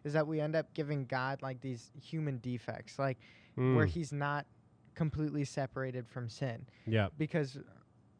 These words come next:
Speaker 1: and we'll get to this later, but God hates sin. He does not like it. And so, like, with doing, like, with, uh, making him, uh, a human with our problems, we end up giving him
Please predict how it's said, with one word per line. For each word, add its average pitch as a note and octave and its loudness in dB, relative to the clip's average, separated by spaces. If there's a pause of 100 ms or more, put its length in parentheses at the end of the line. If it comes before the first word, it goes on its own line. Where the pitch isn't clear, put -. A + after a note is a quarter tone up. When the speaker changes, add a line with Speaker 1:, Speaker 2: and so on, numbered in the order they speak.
(160)
Speaker 1:
and D#3 2
we'll D#3+ 8
get D3 4
to D3+ 4
this C#3+ 0
later, D#3+ 2
but C3+ 0
God C3 6
hates A#2+ -2
sin. A#2+ -12
He D3+ -2
does C3 2
not B2+ -2
like - -6
it. - -8 (500)
And D#3 2
so, C#3 4 (280)
like, C#3 0 (680)
with D3+ 0
doing, E3 4 (140)
like, C#3 -2 (680)
with, D#3+ 4 (380)
uh, D3 2
making E3+ 2
him, D3+ 0 (640)
uh, C3 -2
a C#3 -2
human D#3+ 0
with C3 -2
our C#3 0
problems, D3 -4 (240)
we D3 -2
end C#3+ -4
up C3+ 0
giving C3+ 0
him B2 -4